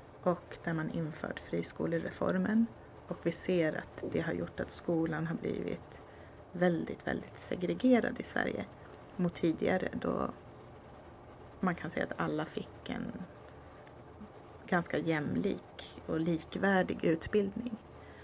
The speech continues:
Och vi vet att det inte är så idag. Det är jättestora skillnader mellan olika skolor i olika områden. Och tyvärr är det så att många skolor som ligger i orten, liksom runt om i Sverige, så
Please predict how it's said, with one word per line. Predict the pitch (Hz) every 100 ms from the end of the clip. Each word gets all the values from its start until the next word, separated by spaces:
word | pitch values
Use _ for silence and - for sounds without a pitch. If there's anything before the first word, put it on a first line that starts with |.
| - -
Och | - 170 - -
vi | 170
vet | 160 - - -
att | -
det | -
inte | - -
är | -
så | - -
idag. | - - -
Det | -
är | 90
jättestora | 175 - - - 180 170
skillnader | - 190 185 180 185 - - - - -
mellan | 185 180 180
olika | 175 170 165
skolor | 165 - 175 175 180
i | 170
olika | 170 175 -
områden. | 175 175 175 180 180 190 196 - - - - - - -
Och | 170 -
tyvärr | - 170 175 190
är | - -
det | -
så | - -
att | - - -
många | 175 170 175 180
skolor | - 180 180 - - -
som | - - 85
ligger | - - - -
i | - - - - - - - - -
orten, | - - 165 165 -
liksom | 175 - - -
runt | 180 165 -
om | - -
i |
Sverige, | - - - -
så | - -